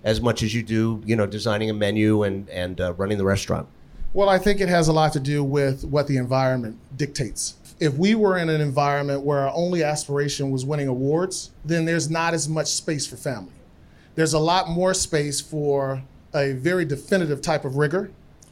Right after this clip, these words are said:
Speaker 2: that focuses on a different kind of attention to detail.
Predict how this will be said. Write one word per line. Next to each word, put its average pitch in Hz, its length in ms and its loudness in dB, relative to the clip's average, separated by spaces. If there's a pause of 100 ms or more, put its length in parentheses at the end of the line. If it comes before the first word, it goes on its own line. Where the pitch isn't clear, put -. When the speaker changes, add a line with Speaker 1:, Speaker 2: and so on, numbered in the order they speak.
(360)
Speaker 2:
that 160 280 0
focuses 175 520 0
on 151 560 0 (100)
a 156 80 -2
different 180 340 0
kind 151 240 -2
of 147 60 -4
attention 147 360 -6
to 170 60 -4
detail. 220 380 -8